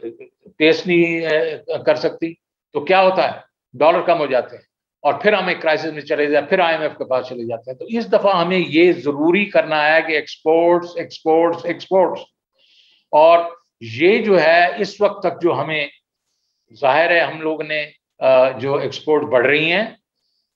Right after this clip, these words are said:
अ, लेकिन और बढ़ाना है हमने। हमारी remittances ने हमें इस वक्त तक सहारा दिया हुआ है, और ये मैं कहूँगा, यकदम ये remittances क्यों बढ़ना शुरू हो गई हैं, ये फैटफ का जरूर भी एक वजह है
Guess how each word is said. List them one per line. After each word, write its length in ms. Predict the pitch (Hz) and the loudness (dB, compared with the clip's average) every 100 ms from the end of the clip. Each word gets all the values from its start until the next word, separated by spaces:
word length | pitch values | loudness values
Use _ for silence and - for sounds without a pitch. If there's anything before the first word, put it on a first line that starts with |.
| _ | _
अ, 400 | 123 127 135 135 | 2 2 0 -4
लेकिन 460 | 131 131 151 147 185 | -2 0 0 0 -2
और 240 | 165 190 | 2 4
बढ़ाना 320 | 196 185 185 170 | 4 0 0 -2
है 160 | 156 | -4
हमने। 140 | 139 123 _ _ _ _ _ _ _ _ _ - | -8 -16 _ _ _ _ _ _ _ _ _ -2
हमारी 280 | 123 139 | 0 0
remittances 600 | 139 143 170 185 - 185 165 | 0 -2 -2 -4 -4 -4 -2
ने 100 | 180 | -2
हमें 260 | 147 170 | 0 0
इस 220 | 170 147 | -2 0
वक्त 180 | 165 165 | -2 0
तक 80 | 170 | -2
सहारा 300 | - 143 151 | 2 2 2
दिया 220 | 147 160 | 2 0
हुआ 200 | 165 180 | 2 2
है, 180 | 208 220 _ _ _ _ - | 0 -2 _ _ _ _ -2
और 160 | 127 | -2
ये 180 | 127 156 | 0 -2
मैं 220 | 160 165 | 0 0
कहूँगा, 300 | 160 160 175 | 2 0 2
यकदम 580 | 175 143 165 170 185 180 | 0 2 -2 -2 -4 2
ये 140 | 175 | 2
remittances 580 | 170 165 165 165 165 170 - | 2 0 -4 -6 -6 -10 -2
क्यों 120 | 170 | 2
बढ़ना 220 | 160 165 | 2 2
शुरू 260 | 170 170 170 | 0 2 2
हो 60 | |
गई 180 | 170 175 | 2 -2
हैं, 280 | 196 208 - _ 127 | -2 -6 -10 _ -4
ये 60 | |
फैटफ 400 | 113 131 139 165 170 | 0 0 0 -2 -2
का 80 | |
जरूर 300 | 156 151 156 143 | -2 -4 -10 -10
भी 280 | 143 175 170 | -6 0 0
एक 260 | 165 165 165 160 165 156 156 | 0 0 -2 -2 -4 -6 -4
वजह 320 | 135 151 175 190 | -2 0 2 0
है 140 | 202 | -2